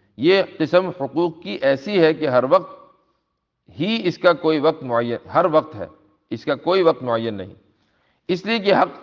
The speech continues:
वक्त का हक़ है और वक्त का वजूद हर वक्त है,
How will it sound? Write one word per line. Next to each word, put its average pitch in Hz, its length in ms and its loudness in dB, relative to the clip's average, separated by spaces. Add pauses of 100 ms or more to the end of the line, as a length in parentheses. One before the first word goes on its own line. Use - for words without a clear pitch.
(140)
वक्त 170 300 0
का 139 80 4
हक़ 107 240 -4
है - 60 -18 (420)
और 143 140 4
वक्त - 340 0
का 175 100 4
वजूद 147 380 -4
हर 135 180 -2
वक्त 131 280 0
है, 98 100 -12